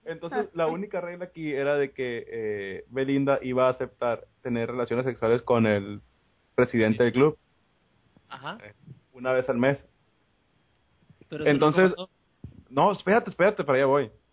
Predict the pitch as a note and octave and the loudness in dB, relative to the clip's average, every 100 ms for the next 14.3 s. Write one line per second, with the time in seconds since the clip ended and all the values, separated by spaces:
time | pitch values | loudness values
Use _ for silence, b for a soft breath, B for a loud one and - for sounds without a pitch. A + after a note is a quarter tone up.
0 | _ _ _ _ _ D#3 E3 F#3 D#3+ D3 | _ _ _ _ _ -4 -2 2 2 2
1 | C#3 C3+ - _ _ _ _ _ A#2+ A2+ | -2 -6 -8 _ _ _ _ _ -4 -4
2 | G#2 G2 F#2 - - E3 D#3+ D#3 E3+ F3 | -4 -6 -8 -6 -2 2 2 4 4 2
3 | E3+ - D#3 D#3+ D3+ E3+ E3+ E3 D#3 D#3+ | -2 0 4 4 2 0 2 2 2 -4
4 | - C#3+ C#3 B2 - C#3 C#3+ D3 D3 C3 | -6 -6 -4 -4 -4 -6 -4 -6 -4 -2
5 | C3 C3 A#2+ A#2 C3+ C3 B2+ A#2+ A#2+ - | 0 0 -2 -2 2 4 4 0 -4 -4
6 | B2+ C3+ C3 A#2+ B2+ B2 B2 A2+ A2 B2 | -2 2 4 2 0 -2 -4 -6 -4 -2
7 | A#2+ B2 - B2 A#2+ - C3 B2 A#2+ B2 | -4 -2 0 2 0 2 2 4 2 2
8 | B2 B2+ B2+ - B2+ B2 A#2+ B2 A#2 G#2+ | 4 4 2 -2 0 0 0 -4 -4 -6
9 | G#2+ - B2 B2+ A2+ G#2 G2 - G2+ G2 | -8 -4 -4 -2 -8 -8 -12 -12 -6 -4
10 | G2+ G2+ G2+ F#2+ A#2+ A#2+ G2+ - _ _ | -2 -4 -4 0 0 0 -8 -12 _ _
11 | _ C3 A#2 B2+ C3+ C3+ C3+ C#3+ D3 C#3+ | _ -6 0 0 0 -2 -2 2 2 4
12 | C#3 C#3 C3+ B2 C3 - C3 D3 C#3+ C#3+ | 2 4 4 4 4 2 0 2 2 4
13 | D3 C#3+ C#3+ _ _ - C#3 C#3 - D3 | 4 4 0 _ _ -6 -2 -2 0 2
14 | D3 C#3 D3+ | 2 0 0